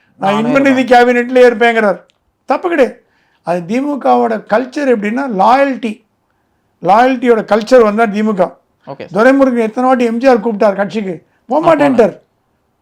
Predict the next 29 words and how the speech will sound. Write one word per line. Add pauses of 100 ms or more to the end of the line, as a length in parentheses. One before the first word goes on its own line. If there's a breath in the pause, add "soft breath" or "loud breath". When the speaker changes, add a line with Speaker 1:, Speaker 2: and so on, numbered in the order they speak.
(120)
Speaker 1:
இத்தனைக்கும்
எம்
ஜி
ஆர்
தான்
அவரை
படிக்க
வச்சது. (360)
Speaker 2:
ஆமா,
ஆமா. (260)
Speaker 1:
ஆனா,
லாயல்டிங்கிறது
திமுகல (100)
மத்த
கட்சிகளோட
அதிகம். (600)
ஆகவே, (100)
ஆ
ராசா
வந்தார்னா, (580)
அது
வந்து (120)
உதயநிதிக்கு
லாபகரமா
இருக்கும்னா, (320)
கண்டிப்பா
இருக்கும்னு
என்னோட
கருத்து.